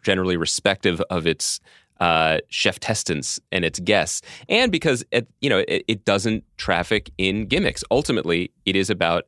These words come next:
excellence and celebrating excellence and rewarding it by moving forward, even though the, obviously the challenges can be quite arbitrary. And this season, I thought coming into it, I was a little bit skeptical, because the one thing we learned f-, for sure last year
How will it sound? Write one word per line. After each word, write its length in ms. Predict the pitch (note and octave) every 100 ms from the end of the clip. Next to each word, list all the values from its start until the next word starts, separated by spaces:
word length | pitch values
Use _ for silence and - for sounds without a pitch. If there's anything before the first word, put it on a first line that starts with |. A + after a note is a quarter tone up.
| -
excellence 540 | D#2+ - D#2 F2 F#2+ -
and 180 | F#2 F2
celebrating 460 | - G#2 F#2 F2 D#2
excellence 360 | D2 F2 E2+
and 80 | F2+
rewarding 400 | E2+ F2 G2+ F2+
it 160 | D#2+ F2 _
by 100 | F2
moving 280 | E2+ E2+ E2+
forward, 340 | F3 D#3+ G2
even 200 | C#3 C#3
though 100 | A#2+
the, 180 | G2+ F#2+
obviously 340 | A2 G2 F2 F2
the 140 | E2+
challenges 480 | D#2+ F3+ F3 G2 F2
can 120 | -
be 80 | E2
quite 200 | D#2 D#2
arbitrary. 500 | D#2 D2 C#2+ C#2 B1 - - - - - -
And 300 | B2 B2+ - _ _ _
this 180 | A#2 F#3
season, 460 | - F#3 D#3+ D#3 D#3
I 100 | A#2
thought 300 | A2+ B2+ A#2+
coming 200 | - B2
into 260 | E3+ F#3 B2
it, 100 | -
I 80 | A2+
was 120 | A2+
a 60 |
little 300 | A2+ B2+ F3
bit 180 | F3 D#3 - _ -
skeptical, 540 | - B2+ A#2 A#2+ A2
because 420 | G2+ G#2+ G#2 F#2+ -
the 240 | E2+ -
one 260 | G#2 A#2+ D#3
thing 260 | D#3 D3 B2+
we 100 | A2+
learned 280 | A2 A2+ G#2+
f-, 60 |
for 380 | - - - A#2
sure 500 | A2+ - - G#3+ A#2+
last 400 | A2 C3 D#3+ -
year 240 | - -